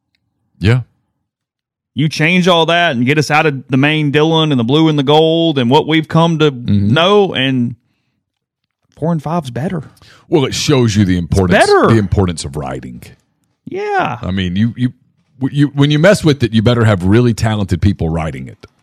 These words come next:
Speaker 2: You gotta trust the crap out of that.
Speaker 1: Yeah, I mean, 'cause you can screw it up.
Speaker 2: Yeah, the two ser-, the two seasons with Vince Howard, in my opinion, are better than the first three seasons.
Speaker 1: I agree. And the first three are really good.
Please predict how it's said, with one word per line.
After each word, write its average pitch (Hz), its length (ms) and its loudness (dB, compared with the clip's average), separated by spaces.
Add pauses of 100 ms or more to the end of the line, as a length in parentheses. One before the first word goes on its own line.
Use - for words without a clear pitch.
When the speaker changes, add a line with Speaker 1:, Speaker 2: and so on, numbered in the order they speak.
(280)
Speaker 2:
You - 80 -20
gotta 135 180 -2
trust 151 360 -2
the 101 100 -8
crap 120 460 -2
out 98 120 -4
of - 60 -6
that. 98 300 0
Speaker 1:
Yeah, 82 420 -2
I 69 40 -8
mean, 78 180 -8
'cause 92 240 -4
you 120 100 0
can 101 160 -2
screw 107 380 0
it 90 60 -2
up. 82 340 -6 (2750)
Speaker 2:
Yeah, 170 180 -4
the 135 140 0
two 185 180 4
ser-, 247 300 -2
the 143 100 0
two 233 240 0
seasons 220 440 0
with 147 140 0
Vince 175 220 0
Howard, 151 560 0
in 131 160 2
my 135 200 2
opinion, 147 380 0
are 117 60 0
better 127 240 0
than 127 120 0
the 117 80 0
first 120 220 -6
three 120 160 -4
seasons. 95 440 -12 (560)
Speaker 1:
I - 100 -4
agree. 302 320 -6 (1300)
And 117 100 -2
the 127 40 -2
first - 240 -4
three - 140 -2
are - 60 2
really 185 220 2
good. 185 280 -4